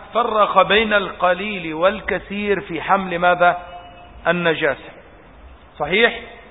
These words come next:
فرق بين القليل والإيه؟ فعنده القليل يحمل النجاسة والكثير لا يحمل ماذا؟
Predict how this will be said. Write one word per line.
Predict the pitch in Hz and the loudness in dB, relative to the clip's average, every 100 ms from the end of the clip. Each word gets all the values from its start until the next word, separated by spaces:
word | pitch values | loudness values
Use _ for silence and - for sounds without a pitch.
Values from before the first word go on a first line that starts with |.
| - - - - - | -20 -20 -20 -20 -2
فرق | 180 190 185 180 | 0 2 2 2
بين | 180 180 | 0 -2
القليل | 170 - 170 202 185 | -4 -2 -2 0 0
والإيه؟ | 175 180 180 - - - - - - - | 0 0 -2 -8 -20 -20 -20 -20 -10 -2
فعنده | 151 220 247 214 180 196 | 2 2 4 6 6 4
القليل | 185 190 190 220 214 165 | -2 2 2 2 -4 -2
يحمل | 175 180 - 175 220 208 | 2 2 2 -6 -4 -4
النجاسة | 170 156 147 143 135 208 214 226 226 240 247 - - - - - - | -6 -10 -12 -8 2 2 4 0 4 6 6 2 -8 -12 -16 -18 -14
والكثير | 147 202 233 - 202 196 220 226 196 | 0 2 2 0 -4 -4 -4 -2 0
لا | 185 175 | 2 4
يحمل | 170 - 175 202 | 4 0 -2 -2
ماذا؟ | 180 180 170 185 175 - | 4 4 6 4 2 -6